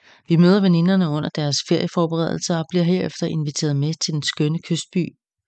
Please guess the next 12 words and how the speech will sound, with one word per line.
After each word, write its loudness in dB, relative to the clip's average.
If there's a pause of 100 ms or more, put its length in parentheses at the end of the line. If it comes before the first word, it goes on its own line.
(140)
Çenet, 2 (500)
hvor 2
de 0
sammen 0
skal -2
navigere -4
i -6
et -8
land 0 (100)
og -2
en -2
kultur, -2